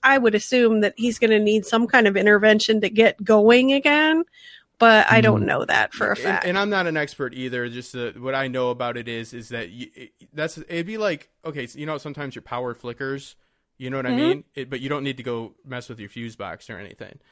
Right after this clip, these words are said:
Speaker 3: You know,
Speaker 1: Right.
Speaker 3: like, it's going to cause something more along those lines. So, like, it, you would think that this quantum computing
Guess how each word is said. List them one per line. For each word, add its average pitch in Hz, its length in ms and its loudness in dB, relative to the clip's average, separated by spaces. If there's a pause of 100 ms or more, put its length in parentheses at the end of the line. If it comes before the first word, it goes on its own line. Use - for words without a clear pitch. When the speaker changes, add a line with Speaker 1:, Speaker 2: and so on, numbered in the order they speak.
(360)
Speaker 3:
You 135 140 -6
know, 123 80 -4
Speaker 1:
Right. - 260 -2
Speaker 3:
like, 135 160 -6
it's 139 120 -10
going 180 180 -4
to 147 60 -6
cause 135 260 -4
something 117 300 -10
more 110 180 -6
along 104 360 -8
those 107 300 -6
lines. 95 400 -12
So, 127 120 -8
like, 113 360 -6
it, 131 180 -12
you 135 120 -8
would 139 160 -4
think 147 220 -6
that 120 120 -14
this 120 120 -12
quantum 127 400 -4
computing 120 580 -12